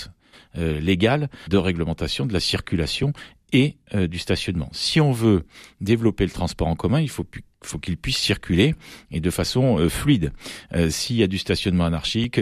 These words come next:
s'il y a trop de circulation, il est évident que le transport en commun n'a aucun intérêt.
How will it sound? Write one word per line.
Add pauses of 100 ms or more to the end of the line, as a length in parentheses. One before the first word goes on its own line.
s'il
y
a
trop
de
circulation,
il
est
évident
que
le
transport
en
commun
n'a
aucun
intérêt.